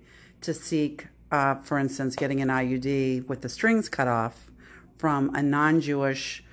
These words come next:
um, medical provider and then stepping back into their community. They're not leaving their community. So I think that individual people make decisions about what they wanna do with their lives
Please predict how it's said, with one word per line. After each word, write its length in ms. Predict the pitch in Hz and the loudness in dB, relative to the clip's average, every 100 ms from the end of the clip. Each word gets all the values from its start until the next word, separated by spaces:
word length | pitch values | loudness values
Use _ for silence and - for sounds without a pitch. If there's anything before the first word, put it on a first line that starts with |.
| - - - | -20 -20 -10
um, 180 | 135 135 | -4 2
medical 360 | 151 220 226 156 | 4 4 4 -2
provider 640 | 147 123 117 113 117 110 - | -2 -2 -2 0 -2 -2 -2
and 120 | 143 | -2
then 100 | 139 | -2
stepping 400 | - 147 - 131 | -2 -4 -2 -2
back 300 | 131 165 160 | 4 4 4
into 160 | 135 127 | -4 -4
their 160 | 123 | -6
community. 360 | - 120 117 113 | -4 -4 -2 -2
They're 140 | 135 | -2
not 200 | 156 143 | -4 -4
leaving 360 | 147 160 151 127 | -2 -2 0 -2
their 140 | 123 | -2
community. 640 | - 127 127 123 - - - - - - - | -8 -8 -8 -8 -10 -14 -16 -20 -20 -20 -16
So 560 | - 185 160 156 - - - - 180 | 0 2 4 4 0 -6 -20 -4 -2
I 60 | |
think 260 | 185 240 226 | 0 0 2
that 180 | 175 - | 0 2
individual 1000 | 196 190 160 170 165 156 151 147 143 - - - _ - _ - _ | 2 2 2 0 2 2 4 2 0 -4 -20 -20 _ -20 _ -20 _
people 480 | - 269 202 127 160 | 0 0 4 4 4
make 220 | 165 156 | 4 2
decisions 540 | 165 160 180 165 156 151 | 0 -2 -4 0 -2 -2
about 500 | 135 131 135 - - _ _ _ _ | -2 0 -2 -4 -10 _ _ _ _
what 300 | - 151 160 | -6 -2 0
they 120 | 160 | 2
wanna 300 | 147 151 139 | 2 2 0
do 340 | 131 156 143 131 | 0 2 2 2
with 160 | 135 | -2
their 160 | 135 135 | -2 -4
lives 640 | 131 160 139 127 127 131 | 4 4 6 2 0 -4